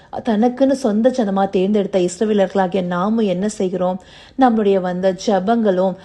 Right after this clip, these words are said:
வேத வாசிப்பும் காலையில செய்யற ஒரு சடங்காச்சாரமா மாத்திரமே பின்பற்றுகிறவர்களா இருக்கும். அந்த நாட்கள்ல நம்ம மீதம் இருக்கிற நேரத்துல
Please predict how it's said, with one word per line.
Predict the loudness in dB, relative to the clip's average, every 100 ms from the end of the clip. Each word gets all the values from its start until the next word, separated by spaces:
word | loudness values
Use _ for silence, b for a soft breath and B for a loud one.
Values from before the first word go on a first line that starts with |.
| B
வேத | 0 2 4 2
வாசிப்பும் | 2 -2 -4 -4 -2 -4 -2
காலையில | 0 2 2 4 2
செய்யற | 2 0 2 2 2
ஒரு | 2 0
சடங்காச்சாரமா | -2 -2 0 0 0 0 -2 -2 -2
மாத்திரமே | -2 -4 -2 -4 -2
பின்பற்றுகிறவர்களா | -4 -2 -2 -2 -2 0 0
இருக்கும். | 0 -4 -4 -4 -6 B B B
அந்த | 0 0 2
நாட்கள்ல | 0 0 0 2 4 4 2
நம்ம | 0 0 2 0 -4 B 0
மீதம் | 4 4 4
இருக்கிற | 2 0 0
நேரத்துல | 2 0 0 0 2 2